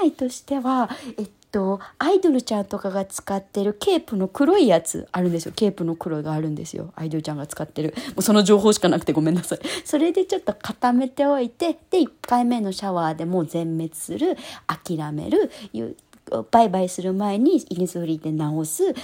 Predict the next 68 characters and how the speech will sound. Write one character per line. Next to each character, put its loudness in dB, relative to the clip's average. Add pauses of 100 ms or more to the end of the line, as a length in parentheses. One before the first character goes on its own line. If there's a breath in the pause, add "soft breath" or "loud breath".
も 0
う 4
マ 4
ス -2
ク -8
し -6
ち -6
ゃ -6
う、 4 (240 loud breath)
で、 2 (260 loud breath)
諦 -4
め 4
る 4
っ 0
て -4
い 0
う 0
の -4
の -4
繰 -12
り -10
返 -6
し -10
に -2
な -2
っ -6
て -10
い -4
る -10
か -12
と -10
思 -8
い -10
ま -10
す。 -8
と、 -4
い -2
い 2
方 0
法 0
が 2
あ 4
れ -2
ば -2
む -2
し -6
ろ -4 (320 loud breath)
お -2
伺 -2
い、 -4 (240 loud breath)
私 -6
も -2
知 -10
り -8
た -4
い -2
で -4
す -10
が、 -2
も -2
う、 -8 (100)
あ -4
の、 -6
す -8
い -2
ま -4
せ -2
ん。 -4